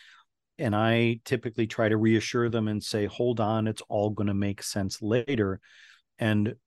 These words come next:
my, my goal, which I reach, I think, more often than not, is that in the end, they say, "That was great. It was terrifying at the beginning. There was, it felt like there was just too much information, but, but, um,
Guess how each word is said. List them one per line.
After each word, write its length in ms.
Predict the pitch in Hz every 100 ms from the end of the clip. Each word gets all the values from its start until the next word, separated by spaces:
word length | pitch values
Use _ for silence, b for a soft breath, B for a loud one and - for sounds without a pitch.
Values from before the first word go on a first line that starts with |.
| _ -
my, 360 | 123 113 110 -
my 140 | 110 104
goal, 640 | 101 151 165 110 107 - -
which 380 | 123 120 -
I 80 | 117
reach, 340 | 104 120 110 107
I 60 |
think, 240 | 104 285 -
more 220 | 214 113
often 300 | 98 - 98
than 120 | 95
not, 300 | 104 135 92 -
is 200 | 104 92
that 180 | 110 101
in 100 | 107
the 140 | 131
end, 200 | 160 139
they 120 | 127 104
say, 420 | - 107 101 101 b b b b
"That 180 | 117 127
was 160 | 131 98
great. 480 | 113 113 87 - -
It 160 | 123
was 180 | 117 98
terrifying 720 | - 120 117 104 110 101 98
at 120 | 90
the 80 | -
beginning. 360 | 95 139 123 110
There 120 | 95
was, 180 | 92 -
it 160 | 123 117
felt 180 | 123 113
like 160 | 98
there 100 | -
was 140 | 98 92
just 220 | 104 -
too 140 | -
much 220 | 101 90 104
information, 760 | 87 113 107 143 - 104 104 b b b b b _ -
but, 320 | 104 117 110 110 _ _ _ -
but, 400 | 101 107 101 - _ _ _ _ _ -
um, 340 | 131 104 98